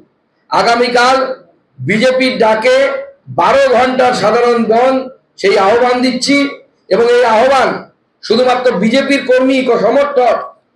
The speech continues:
ভোটার, তাদের জন্য নয়। আমি সাধারণ মানুষের কাছে হাত জোর করে বলবো যে দেখুন, আজকে যে বাড়ির ছেলের সাথে যে বাড়ির মেয়ের উপরে লাঠিচার্জ হয়েছে,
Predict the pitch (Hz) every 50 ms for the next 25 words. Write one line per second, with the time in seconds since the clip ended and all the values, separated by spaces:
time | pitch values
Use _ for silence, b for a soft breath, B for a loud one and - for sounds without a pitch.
0 | _ _ - 131 208 233 247 277 262 254 254 240 226 233 254 277 247 220 262 254
1 | 254 247 226 208 - 95 - - - _ _ _ _ _ _ - - - 180 220
2 | 233 226 190 202 220 240 254 254 240 247 240 240 233 240 233 233 226 226 233 233
3 | 196 185 208 226 226 - 226 233 226 220 226 226 - - 214 220 226 226 - -
4 | 539 - - - - - _ _ _ _ _ _ _ _ - 175 202 226 220 226
5 | 277 285 277 254 - - - - - _ _ _ _ _ - 190 226 226 - -
6 | 247 277 262 - 180 196 247 254 254 254 247 262 254 254 - 233 240 254 247 240
7 | - 247 240 240 233 233 233 233 233 233 233 240 226 220 226 240 247 240 233 233
8 | 233 233 233 214 208 208 214 226 - 240 302 - - 339 349 - - 392 392 -